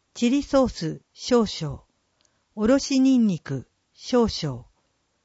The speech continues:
白ごま少々。作り方。一、マグロとアボカドを一点五センチ角に切る。二、醤油、みりん、ごま油、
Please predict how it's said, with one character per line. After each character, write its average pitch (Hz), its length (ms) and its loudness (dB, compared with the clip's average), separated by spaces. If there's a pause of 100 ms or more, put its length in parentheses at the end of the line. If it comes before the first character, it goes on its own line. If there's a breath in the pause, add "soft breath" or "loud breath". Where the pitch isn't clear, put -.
(200)
白 240 340 0
ご 240 140 0
ま 226 320 0
少 262 340 -2
々。 131 360 -8 (1040)
作 - 220 -2
り 233 140 0
方。 180 400 -4 (840)
一、 - 440 -6 (640)
マ 214 160 2
グ 269 140 0
ロ 285 120 0
と 196 360 0
ア 196 120 0
ボ 226 140 0
カ 226 160 -2
ド 196 140 0
を 170 240 -2 (100)
一 247 120 -2
点 175 360 -2
五 180 140 -2
セ 226 200 0
ン 220 60 -2
チ - 180 -8
角 185 300 -4
に 170 160 0
切 156 200 -6
る。 123 160 -8 (1160)
二、 190 340 -2 (640)
醤 254 400 0
油、 240 240 0 (260)
み 202 180 0
り 208 200 2
ん、 - 80 -10 (380)
ご 202 120 -2
ま 240 200 2
油、 165 420 -2